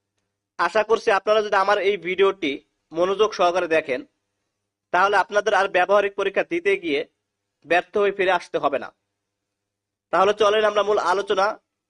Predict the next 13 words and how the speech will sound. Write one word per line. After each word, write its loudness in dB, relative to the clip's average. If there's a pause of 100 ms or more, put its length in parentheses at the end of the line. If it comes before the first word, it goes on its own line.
(120)
শুরু 0 (100)
করি। -8 (1400)
ব্যবহারিক 2
পরীক্ষা 2
পাশ 0 (160)
করার 2 (560)
প্রথম 4
অসাধারণ 2
কৌশলটি 0
হচ্ছে -4 (760)
নির্ভুল 2 (120)
টাইপ 0
করা। -6